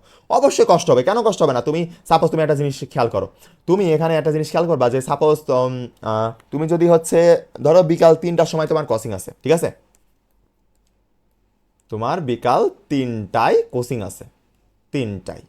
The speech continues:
ওকে, তোমার বিকাল তিনটায় কোচিং আছে, তোমাকে মিনিমাম দুইটা তিরিশে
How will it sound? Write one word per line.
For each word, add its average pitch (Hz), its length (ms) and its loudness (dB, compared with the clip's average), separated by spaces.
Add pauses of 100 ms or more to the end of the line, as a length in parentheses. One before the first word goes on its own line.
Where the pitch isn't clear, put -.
(160)
ওকে, 196 200 -8 (680)
তোমার 120 200 -8
বিকাল 139 220 -2
তিনটায় 131 320 -4
কোচিং 101 240 -8
আছে, 95 200 -14 (440)
তোমাকে 180 360 0
মিনিমাম 151 720 0 (840)
দুইটা 165 720 2 (960)
তিরিশে 180 440 0